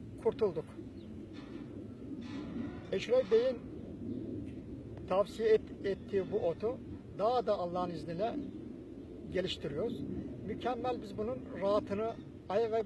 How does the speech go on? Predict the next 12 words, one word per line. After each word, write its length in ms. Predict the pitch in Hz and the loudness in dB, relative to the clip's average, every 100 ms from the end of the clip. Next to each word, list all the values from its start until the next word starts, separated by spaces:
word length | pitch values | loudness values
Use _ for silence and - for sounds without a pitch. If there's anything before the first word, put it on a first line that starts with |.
| - - - 180 | -2 -14 -14 0
bu 160 | 220 233 | 4 4
ot 160 | 247 | 4
sayesinde 500 | - 214 208 233 240 | 6 6 6 -2 -2
ayakta 400 | - 220 220 247 | 2 2 2 -2
kalma 340 | 220 220 247 240 | 0 2 6 6
uğraşıyoruz. 480 | 180 - 135 - - - - - - - - - - - - - 185 | 6 2 -8 -10 -16 -16 -16 -16 -20 -20 -20 -20 -20 -18 -18 -4 0
Yani 100 | 185 | 0
eğer 80 | - - - - - | -4 -10 -14 -14 -12
bize 160 | 180 220 | 2 4
çok 320 | - 240 170 | 4 0 2
bu 200 | 202 202 | 0 2
otun 240 | 190 247 | 0 -2